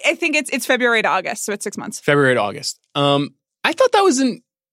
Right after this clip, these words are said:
Speaker 2: interesting and weird tonal choice that most filmmakers couldn't get away with.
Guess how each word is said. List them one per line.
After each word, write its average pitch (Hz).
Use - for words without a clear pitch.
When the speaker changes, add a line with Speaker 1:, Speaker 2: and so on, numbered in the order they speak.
Speaker 2:
interesting 202
and 135
weird 139
tonal 135
choice 131
that 123
most 117
filmmakers 113
couldn't 110
get -
away 64
with. -